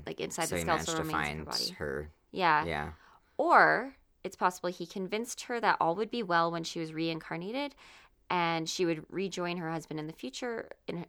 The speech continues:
Speaker 1: in a future life. So she left this world willingly.
Speaker 2: Okay.
Speaker 1: Uh, so the traditional version was uncovered in old print from the late eighteen hundreds, and it described a woman uh, daughter of Phra Kanong's leader,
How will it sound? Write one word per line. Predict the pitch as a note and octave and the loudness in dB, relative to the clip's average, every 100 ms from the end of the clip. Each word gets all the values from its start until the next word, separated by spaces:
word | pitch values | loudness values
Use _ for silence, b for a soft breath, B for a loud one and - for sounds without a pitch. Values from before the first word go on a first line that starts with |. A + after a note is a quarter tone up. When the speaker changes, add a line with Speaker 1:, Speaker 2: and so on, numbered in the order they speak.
| - | -4
Speaker 1:
in | D#3+ D#3 | -2 -2
a | D3+ | -4
future | - G3+ - | -4 -6 -4
life. | A3 A3+ C4 | -4 -6 -6
So | - F3+ D#3+ D3+ - | -4 0 2 0 -2
she | - F3+ D#3+ D#3 | -6 -4 -2 0
left | D3+ E3 - | -2 -4 -8
this | E3+ - | -16 -10
world | - C#3 C3+ C#3+ - - _ | -4 0 0 -2 -6 -12 _
willingly. | D#3 D3 C3+ - - - - b b b b - | -4 -4 -4 -8 -10 -10 -14 b b b b -4
Speaker 2:
Okay. | F2+ G#2+ - - - _ _ | -2 -2 -6 -16 -20 _ _
Speaker 1:
Uh, | F#3 F3 E3+ D#3+ | 8 10 10 6
so | - A#3 G3+ F#3+ | 4 8 8 8
the | F#3 | 6
traditional | G3 G#3 A3+ - C4 | 2 2 2 2 0
version | A3 F3+ F3 F3+ F3+ F3+ - | 4 4 6 4 2 2 0
was | F3+ F3 | 0 2
uncovered | E3+ E3+ F#3 F3+ G#3 | 2 2 -2 0 0
in | G3+ F3 | 2 2
old | C#3 F3 - | 4 2 0
print | - F3 - | -4 -4 -2
from | - D#3+ | -4 -2
the | |
late | D#3 E3 - | 0 0 -2
eighteen | F3 F#3 | -6 -6
hundreds, | F3 D#3+ D3+ D3 - - | -2 -2 0 -4 -4 -4
and | F3 | -4
it | - | -4
described | G3 - F#3+ G#3+ - | -6 2 6 6 4
a | A3+ | 0
woman | E3+ F3 F#2+ E2+ B3 b b b b b _ - _ | 2 2 2 -2 -4 b b b b b _ -20 _
uh, | F3+ D#3+ D3+ | 4 6 6
daughter | F3 E3 F#3+ G#3+ - | 6 8 8 4 2
of | E3 | 2
Phra | - - F#3 G3 | 0 0 2 2
Kanong's | - F#3 E3+ E3 D#3 | -2 0 0 0 -2
leader, | D#3+ D3+ D3+ - | 0 0 -2 -4